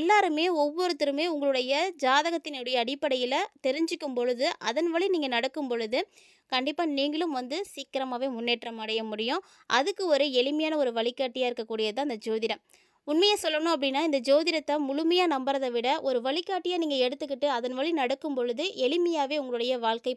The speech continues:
பாதையை நீங்க மாற்றி அமைக்க முடியும். So, அதனால எல்லாருமே ஜோதிடத்தை ஒரு வழிகாட்டியா பயன்படுத்திக்கோங்க. இதை தாண்டி இதுதான் எல்லாமே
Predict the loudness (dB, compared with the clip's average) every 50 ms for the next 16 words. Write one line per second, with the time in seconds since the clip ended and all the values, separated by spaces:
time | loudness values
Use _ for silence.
0 | -2 -2 -2 0 0 -2 -2 -2 -4 -4 -2 -2 -2 -2 -2 -2 -4 -4 -4 -2
1 | -4 -4 -4 -4 -2 0 0 0 0 0 -4 -10 -20 -20 -20 -16 _ 4 4 6
2 | 6 6 6 4 6 6 6 8 6 6 8 6 6 6 6 4 2 2 2 2
3 | 0 2 0 -2 -2 -2 -2 -2 -2 -2 -2 -4 -4 -2 -2 -2 -2 0 -2 -4
4 | -2 -4 -6 -8 -6 -6 -8 -10 -8 -10 -8 -6 -6 -4 -2 -2 -4 -4 -6 _
5 | _ -20 -20 -16 _ 0 2 2 2 4 4 6 6 8 8 6 6 6 6 4
6 | 4 4 2 0 2 4 4 4 6 6 4 4 4 2 2 2 2 2 0